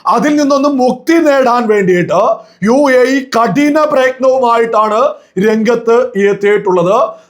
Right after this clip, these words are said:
നമുക്കറിയാം, കഴിഞ്ഞ നവംബറിൽ, രണ്ടായിരത്തി ഇരുപത്തിനാല് നവംബർ മാസത്തില് ദുബായിൽ വെച്ചിട്ട് ജൂതമത പണ്ഡിതനായിട്ടുള്ള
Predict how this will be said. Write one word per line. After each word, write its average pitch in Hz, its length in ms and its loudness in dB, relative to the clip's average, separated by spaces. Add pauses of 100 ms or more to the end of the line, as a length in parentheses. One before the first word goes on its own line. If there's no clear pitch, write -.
നമുക്കറിയാം, 240 440 0 (180)
കഴിഞ്ഞ 208 380 0 (400)
നവംബറിൽ, 226 520 0
രണ്ടായിരത്തി 226 520 0
ഇരുപത്തിനാല് 208 720 0
നവംബർ 208 340 -2
മാസത്തില് 202 600 -2 (800)
ദുബായിൽ 214 560 0
വെച്ചിട്ട് 202 480 -2 (640)
ജൂതമത 220 560 0
പണ്ഡിതനായിട്ടുള്ള 220 1120 -2